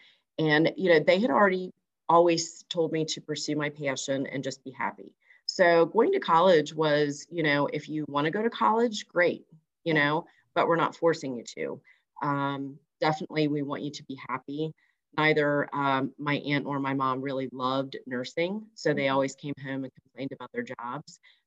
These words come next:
Speaker 1: So they just said, "Find something that you love to do,"
Speaker 2: Yeah.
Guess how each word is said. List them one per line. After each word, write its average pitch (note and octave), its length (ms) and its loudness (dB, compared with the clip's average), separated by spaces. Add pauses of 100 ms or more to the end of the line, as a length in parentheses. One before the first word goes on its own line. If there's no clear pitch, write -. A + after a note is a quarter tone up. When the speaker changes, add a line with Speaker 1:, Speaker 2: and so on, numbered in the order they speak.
Speaker 1:
So E3 180 6
they D3+ 120 6
just D#3 360 -2
said, C#3+ 240 0
"Find C#3+ 360 -2
something C#3+ 420 -8
that - 100 -10
you C3 160 -12
love B2 340 -10
to - 160 -12
do," - 140 -16
Speaker 2:
Yeah. - 240 -10